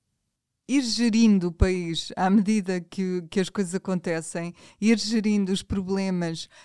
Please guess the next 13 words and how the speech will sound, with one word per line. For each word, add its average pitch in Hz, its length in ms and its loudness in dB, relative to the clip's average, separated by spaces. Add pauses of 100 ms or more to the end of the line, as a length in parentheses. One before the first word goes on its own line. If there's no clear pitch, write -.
sem 233 480 0
uma 208 200 2
perspectiva 202 840 -2
de, 175 220 -6
sem 214 260 2
um 214 140 4
rumo, 214 500 4
sem 196 220 0
uma 196 180 2
estratégia, 190 1040 0 (340)
eu 190 240 0
acho 190 340 -2
que 196 560 -4